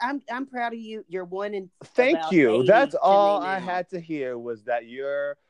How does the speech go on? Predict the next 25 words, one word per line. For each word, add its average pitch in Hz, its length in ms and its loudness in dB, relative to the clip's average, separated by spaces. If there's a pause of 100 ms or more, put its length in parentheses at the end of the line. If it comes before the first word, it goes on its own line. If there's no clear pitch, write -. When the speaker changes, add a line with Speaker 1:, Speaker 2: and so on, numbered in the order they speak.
(240)
Speaker 2:
proud 131 540 -4
of 107 280 -10
me 113 360 -10
and 101 240 -12
the 95 60 -6
Speaker 1:
For 92 60 -6
Speaker 2:
whooping 123 540 -2
Speaker 1:
fi-, 120 200 -4
Speaker 2:
we 113 220 -4
Speaker 1:
yeah. 127 140 -4
Speaker 2:
gave 113 460 -10
you. 101 140 -16
Speaker 1:
For - 80 -12
Speaker 2:
Because 143 200 -2
you 196 120 -10
called 247 320 0
me 190 160 0
Saturday 180 420 -2
morning. 180 360 -6
You 131 100 -18
remember 180 180 -12
that 180 160 -6
conversation 190 560 -10
Saturday 196 280 -6
morning? 220 380 -18